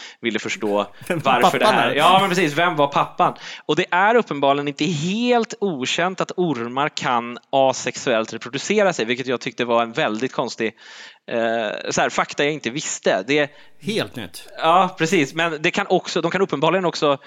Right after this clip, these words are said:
Speaker 1: eh, förvara sperma i flera, flera år. Så att det kan varit så att det var ett ragg för femton år sedan, för det var då senast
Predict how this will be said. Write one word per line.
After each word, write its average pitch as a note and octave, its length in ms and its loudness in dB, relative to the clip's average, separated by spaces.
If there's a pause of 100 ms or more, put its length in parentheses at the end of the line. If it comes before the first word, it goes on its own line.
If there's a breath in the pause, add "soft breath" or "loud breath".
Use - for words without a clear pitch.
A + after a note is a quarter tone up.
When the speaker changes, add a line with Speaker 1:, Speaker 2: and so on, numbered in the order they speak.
(360 loud breath)
Speaker 1:
eh, C3 180 2
förvara D#3 600 4
sperma B2 680 0
i B2+ 220 -2
flera, A#2 420 0
flera A2+ 320 0
år. G#2 360 0 (400 soft breath)
Så - 140 -2
att - 220 -2 (260)
det C3+ 100 -2
kan E3 240 0
varit D3+ 240 2
så B2 120 -2
att A2 80 -4
det A#2+ 60 -8
var A2+ 320 2
ett A#2 140 -2
ragg G#2+ 280 0
för A#2 120 -10
femton B2+ 440 -2
år D#3 160 2
sedan, A2+ 220 -2
för B2+ 80 -8
det B2 60 -2
var B2 80 0
då B2 80 -2
senast C3 640 -2